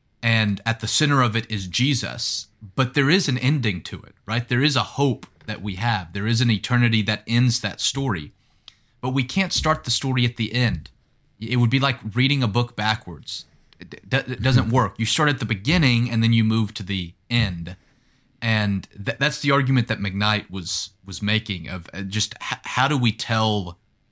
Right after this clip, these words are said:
the story, and making sure we tell the story in the right order, which helps to keep our priorities in the right order.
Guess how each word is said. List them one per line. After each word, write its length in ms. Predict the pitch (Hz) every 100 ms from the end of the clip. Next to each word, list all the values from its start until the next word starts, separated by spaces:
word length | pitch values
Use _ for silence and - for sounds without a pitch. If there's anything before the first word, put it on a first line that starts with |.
| _ _ _
the 80 | 98
story, 640 | - - 95 90 69 87 _ _ _ _ _ _ -
and 240 | 110 101
making 300 | 113 117 120
sure 200 | 107 117
we 120 | 107 104
tell 240 | - 107
the 100 | 95
story 560 | - - 101 101 98 98
in 220 | 101 98
the 80 | 90
right 300 | 95 95 -
order, 540 | 123 151 120 92 104 - _ _ -
which 240 | 113 - 120
helps 300 | 113 - -
to 120 | 117
keep 260 | - 113
our 100 | 110
priorities 1040 | - - 101 98 101 95 90 78 - - - _ -
in 120 | 101
the 100 | 92
right 400 | 90 90 - - _ _ 98
order. 400 | 98 82 65